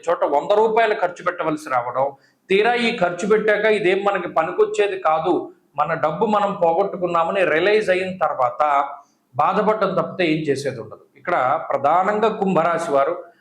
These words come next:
మనకి కానటువంటిది, మనకి తెలియనటువంటిది, మనకి అక్కర్లేనటువంటి వాటి మీద ధనాన్ని ఖర్చు పెట్టకూడదు. ఇది ప్రధానంగా గుర్తుపెట్టుకోవాలి. సప్తమ స్థానం అందు రవి, సామంత జన విద్వేష ధారాపీడాసుతామయం.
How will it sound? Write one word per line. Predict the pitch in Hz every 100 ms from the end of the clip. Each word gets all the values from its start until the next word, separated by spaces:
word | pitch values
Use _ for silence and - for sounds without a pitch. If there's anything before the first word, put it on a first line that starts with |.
| _
మనకి | 143 165 180 170 - -
కానటువంటిది, | 139 190 220 214 196 190 185 175 208 185
మనకి | 160 156 165 139 143 160 -
తెలియనటువంటిది, | 156 180 220 202 196 185 175 175 160 175 175 - _ 151
మనకి | 170 180 196
అక్కర్లేనటువంటి | 139 - - 226 233 226 220 214 196 185 185
వాటి | 170 165 165
మీద | 151
ధనాన్ని | 196 160 147 160 170 160 190
ఖర్చు | 160 - 160
పెట్టకూడదు. | 143 - 135 123 120 147
ఇది | 170 156
ప్రధానంగా | - - 139 156 175
గుర్తుపెట్టుకోవాలి. | 165 143 - - _ - - _ _ _ _ - _
సప్తమ | - 165 - 233 233
స్థానం | 220 202 196
అందు | 180 170
రవి, | 156 147 143
సామంత | - 151 165 175 170
జన | 180 156 160
విద్వేష | 160 151 156 156 175
ధారాపీడాసుతామయం. | 185 151 143 156 160 156 151 147 147 147 139 131 131 120